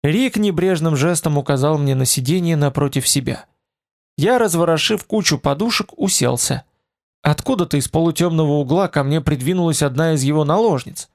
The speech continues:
погладив меня по плечу и протягивая серебряный кубок. Паланкин тем временем снова пришёл в движение. Короб покачивался из стороны в сторону в такт шагам. "Попробуй это вино, мангуст.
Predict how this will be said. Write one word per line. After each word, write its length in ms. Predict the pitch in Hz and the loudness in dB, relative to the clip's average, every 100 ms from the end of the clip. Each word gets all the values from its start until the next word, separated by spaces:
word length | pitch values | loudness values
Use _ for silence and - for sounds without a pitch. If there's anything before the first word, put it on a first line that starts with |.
| _ - | _ -2
погладив 500 | 156 156 147 135 147 | 0 2 2 0 0
меня 220 | 147 131 | 0 0
по 100 | 131 | -2
плечу 400 | 160 165 233 214 | -2 -2 0 0
и 20 | |
протягивая 600 | - 131 139 135 143 147 | 0 -2 0 -2 0 0
серебряный 500 | 170 180 175 202 233 | 0 0 0 -2 -2
кубок. 420 | - - - - _ _ _ _ _ _ _ _ - | -4 -6 -8 -14 _ _ _ _ _ _ _ _ -4
Паланкин 500 | 160 165 156 233 247 | 0 0 0 -2 0
тем 180 | 202 180 | 0 0
временем 400 | 175 170 165 151 | 0 0 0 0
снова 320 | - 165 170 | 0 0 0
пришёл 340 | 147 139 151 139 | 0 -2 -2 -2
в 80 | |
движение. 580 | 127 170 160 139 131 - _ _ _ _ _ - | -2 -2 0 -4 -6 -16 _ _ _ _ _ -4
Короб 420 | 156 190 196 190 165 | 0 2 0 -2 -2
покачивался 720 | 160 - 160 160 156 151 - | -2 0 0 2 0 0 0
из 100 | 151 | -2
стороны 380 | - 151 147 143 | 0 0 0 0
в 60 | - | -2
сторону 400 | - 190 202 202 | 0 0 0 -2
в 100 | - | -2
такт 280 | 135 120 - | -4 -2 -2
шагам. 480 | - 151 143 - - _ _ _ _ _ _ _ _ | 0 -2 -2 -6 -12 _ _ _ _ _ _ _ _
"Попробуй 600 | 147 139 156 165 156 170 | -2 0 0 2 2 2
это 140 | 165 | 2
вино, 340 | 156 175 196 190 | 0 0 2 2
мангуст. 680 | 165 147 139 151 120 - | 0 0 0 -2 -2 -10